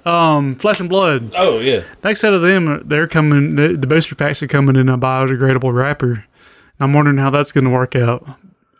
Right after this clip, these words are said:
Speaker 1: 'Cause, like, yeah, I, I realize that is a fucking fuck ton waste of plastic. But
Speaker 2: Oh,
Speaker 1: if
Speaker 2: hey.
Speaker 1: I, if I get that box of cards and put it on my shelf for thirty years,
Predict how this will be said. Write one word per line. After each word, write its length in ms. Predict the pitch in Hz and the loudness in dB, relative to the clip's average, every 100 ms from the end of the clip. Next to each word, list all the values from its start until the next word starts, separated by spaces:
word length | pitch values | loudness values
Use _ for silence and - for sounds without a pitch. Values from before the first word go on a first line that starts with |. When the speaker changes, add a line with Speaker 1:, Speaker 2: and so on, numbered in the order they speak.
| - | -4
Speaker 1:
'Cause, 180 | 147 135 | 0 0
like, 200 | 151 170 | -2 -2
yeah, 540 | 180 233 233 247 - - | 0 2 0 -2 -6 -6
I, 140 | 208 | -4
I 160 | 208 190 | 0 0
realize 340 | 185 196 165 | 2 2 2
that 140 | 147 156 | 2 0
is 180 | 151 | 0
a 120 | 135 123 | -2 -4
fucking 580 | - 160 143 131 127 - | -6 -4 -2 -2 -4 -8
fuck 240 | - 196 - | -4 -4 0
ton 240 | 147 135 | 0 2
waste 240 | 135 127 | 0 -2
of 80 | 127 | -4
plastic. 400 | 139 123 - 117 _ _ _ - - _ - | -4 -4 -6 -12 _ _ _ -20 -20 _ -12
But 580 | 117 175 196 143 - _ _ _ _ _ _ _ _ - - | 0 4 4 2 -4 _ _ _ _ _ _ _ _ -20 -6
Speaker 2:
Oh, 120 | - 185 _ - | -4 -4 _ -4
Speaker 1:
if 200 | 160 180 | 0 4
Speaker 2:
hey. 20 | |
Speaker 1:
I, 140 | 208 226 | 4 4
if 180 | 202 | 2
I 140 | 196 202 | 2 0
get 180 | 220 202 | -2 -2
that 180 | 202 160 | -2 0
box 240 | 185 165 | -2 -2
of 80 | 175 | -4
cards 320 | 185 185 151 | 0 0 0
and 100 | 139 | -2
put 140 | 160 165 | 0 0
it 40 | |
on 80 | 170 | 0
my 120 | 160 | -2
shelf 320 | - 180 156 | 0 0 0
for 100 | - | -4
thirty 280 | 147 147 151 | -2 0 0
years, 520 | 151 139 123 117 - | 2 2 2 -2 -8